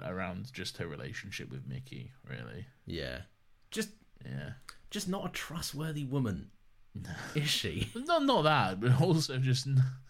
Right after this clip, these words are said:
Speaker 1: well, we'll, we'll get into
Speaker 2: We'll
Speaker 1: it.
Speaker 2: get, we'll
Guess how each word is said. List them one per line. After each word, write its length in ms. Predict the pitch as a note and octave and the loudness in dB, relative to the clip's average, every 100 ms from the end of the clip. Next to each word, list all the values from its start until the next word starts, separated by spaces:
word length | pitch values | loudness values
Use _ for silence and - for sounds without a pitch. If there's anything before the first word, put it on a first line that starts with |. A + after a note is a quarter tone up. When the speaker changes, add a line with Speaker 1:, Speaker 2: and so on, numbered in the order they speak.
| - - - - - - - - | -20 -20 -20 -20 -20 -20 -20 -10
Speaker 1:
well, 240 | - B2 A#2 | 2 2 4
we'll, 320 | B2+ F3+ G3 | 4 4 4
we'll 180 | F3+ D#3+ | 2 2
get 180 | C#3+ G#2 | 2 0
into 120 | C3+ | 0
Speaker 2:
We'll 100 | F3+ | 2
Speaker 1:
it. 60 | F3+ | 6
Speaker 2:
get, 140 | |
we'll 80 | F3+ | 6